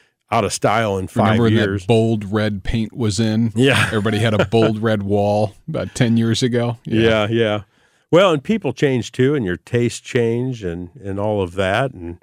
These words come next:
Speaker 1: you know, it's just so, so picking something for your house is, is a little bit of a personal thing.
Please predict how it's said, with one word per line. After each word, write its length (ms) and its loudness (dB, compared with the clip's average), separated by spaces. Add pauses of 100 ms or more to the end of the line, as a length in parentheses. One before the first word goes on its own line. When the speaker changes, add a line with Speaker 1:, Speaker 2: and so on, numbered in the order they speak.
(600)
Speaker 1:
you 140 2
know, 180 0
it's 140 -8
just 340 -4
so, 300 0
so 180 -2
picking 400 -2
something 340 -2
for 200 -2
your 160 2
house 720 -2 (840)
is, 220 -4
is 180 -8
a 60 -6
little 360 2
bit 160 2
of 100 0
a 60 -6
personal 520 0
thing. 420 0